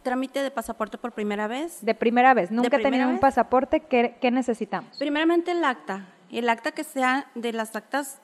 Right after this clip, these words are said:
Speaker 1: de preferencia,
Speaker 2: ¿De nacimiento?
Speaker 1: de las más, sí, de las más
Speaker 2: Ok.
Speaker 1: recientes, acta de nacimiento más, la más reciente, eh, comprobante de domicilio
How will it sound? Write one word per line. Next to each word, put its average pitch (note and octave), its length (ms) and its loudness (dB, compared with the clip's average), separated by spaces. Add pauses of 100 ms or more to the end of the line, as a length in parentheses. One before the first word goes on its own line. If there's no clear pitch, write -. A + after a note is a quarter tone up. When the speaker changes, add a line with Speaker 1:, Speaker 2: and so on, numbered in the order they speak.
Speaker 1:
de A#3 140 -4
preferencia, G#3 520 -4
Speaker 2:
¿De A3 80 2
nacimiento? A3+ 360 2
Speaker 1:
de A#3 40 4
las A3 140 0
más, A3+ 280 0
sí, C4 240 -2
de A3+ 100 0
las A3 140 0
más A3 160 0
Speaker 2:
Ok. B3 100 -8
Speaker 1:
recientes, G3 480 -6
acta G#3+ 180 -8
de C4+ 60 -4
nacimiento B3+ 440 -6
más, B3+ 280 -6
la A#3 180 -8
más A#3 180 -8
reciente, C#4 600 -8 (600)
eh, A#3 340 -4
comprobante A#3 420 0
de C4 60 2
domicilio C#4+ 580 -2